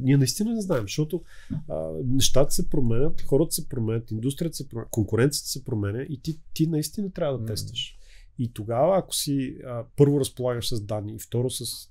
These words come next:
Speaker 1: нали, добри дигитални умения и знания, можеш да правиш чудеса, наистина целейки, а, тук, тук, а, и виждаме много добре при нас как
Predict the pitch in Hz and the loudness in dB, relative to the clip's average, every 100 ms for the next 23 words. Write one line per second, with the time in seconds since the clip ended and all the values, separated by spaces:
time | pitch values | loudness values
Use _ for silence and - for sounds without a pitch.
0 | - - - 113 110 104 104 101 117 120 | -16 -10 -6 -6 -6 -8 -8 0 0 0
1 | 113 - - - 113 110 92 107 117 123 | -4 -10 -20 -8 -6 -4 0 2 2 0
2 | 113 113 113 104 98 107 165 202 175 - | -2 -2 -2 -4 -4 -2 -2 -4 -10 -12
3 | 127 123 135 135 123 131 127 - 113 101 | -2 4 4 2 -2 -2 -2 -4 -8 -6
4 | - 135 147 131 127 - 131 123 127 123 | -2 -2 -2 -4 -4 -4 -10 -8 -6 -6
5 | 117 - 131 131 135 - - - - - | -6 -8 -8 -8 -10 -14 -20 -20 -20 -20
6 | - 151 - - - 156 156 - - 143 | -10 -8 -6 -6 -2 -2 -2 -14 -2 -2
7 | 147 - - 143 147 151 131 110 117 - | -2 -12 -6 -4 -2 0 2 2 0 2
8 | 139 139 123 135 113 120 117 110 104 123 | 2 2 0 0 0 -4 -6 -8 -6 -4
9 | - - 120 131 - | -6 -2 -2 -2 -10